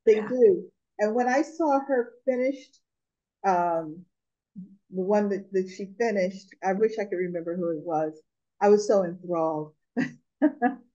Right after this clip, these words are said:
Speaker 1: It was
Speaker 2: Yeah, I don't
Speaker 1: just
Speaker 2: blame you.
Speaker 1: so pretty. So
Speaker 2: Gorgeous.
Speaker 1: pretty. I also picked up,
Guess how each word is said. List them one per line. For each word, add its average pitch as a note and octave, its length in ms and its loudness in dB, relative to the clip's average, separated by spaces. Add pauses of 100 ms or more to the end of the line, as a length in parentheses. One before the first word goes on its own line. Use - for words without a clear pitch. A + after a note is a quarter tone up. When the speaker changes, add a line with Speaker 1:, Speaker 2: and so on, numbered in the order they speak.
(360)
Speaker 1:
It C4 180 6
was G#3 80 4
Speaker 2:
Yeah, G#3+ 200 6
I - 40 6
don't A3 160 8
Speaker 1:
just F#3 80 0
Speaker 2:
blame G#3 340 6
you. F#3+ 320 2
Speaker 1:
so C4+ 600 4
pretty. F#3 460 -2 (140)
So - 220 -20
Speaker 2:
Gorgeous. G3+ 580 2 (140)
Speaker 1:
pretty. F#3+ 300 -10 (1700)
I B3 200 4 (260)
also A#3+ 1300 2 (220)
picked - 340 -16 (180)
up, A#3+ 320 -2